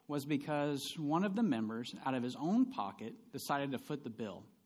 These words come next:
He saw the importance in this, he recognized there was an issue, and he was determined to get him there.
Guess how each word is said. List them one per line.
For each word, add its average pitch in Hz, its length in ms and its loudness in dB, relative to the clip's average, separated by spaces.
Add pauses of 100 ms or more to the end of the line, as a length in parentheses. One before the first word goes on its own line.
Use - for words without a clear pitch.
(800)
He 131 100 -2
saw 160 320 4
the 143 140 0
importance 165 640 -2
in 170 120 0
this, 170 360 -4 (160)
he 127 140 -2
recognized 151 1000 0
there 123 140 -4
was 113 160 -4
an 101 140 -4
issue, 180 500 -2 (460)
and 143 100 -2
he 170 80 4
was 170 140 2
determined 151 560 2
to 120 80 -2
get 123 180 -4
him 107 260 -4
there. 104 320 -8